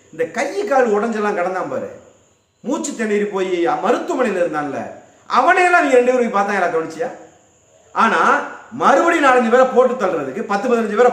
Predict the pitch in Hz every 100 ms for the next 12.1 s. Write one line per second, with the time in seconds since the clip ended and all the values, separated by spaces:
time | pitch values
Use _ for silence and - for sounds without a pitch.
0 | 185 262 - 190 147 131 113 135 208 226
1 | - - _ 262 359 359 311 247 233 370
2 | 370 359 277 240 226 226 202 339 370 269
3 | - - - 190 277 349 339 320 247 285
4 | 240 247 208 202 196 185 151 - 185 202
5 | 254 233 170 233 190 135 - - - -
6 | 196 233 196 156 147 143 139 - - _
7 | _ _ _ - 165 269 277 240 202 196
8 | 240 208 180 175 226 226 175 202 175 208
9 | 262 269 - 190 175 175 151 127 - -
10 | _ _ 139 139 160 180 226 208 196 185
11 | 175 180 175 170 165 151 196 175 170 185
12 | -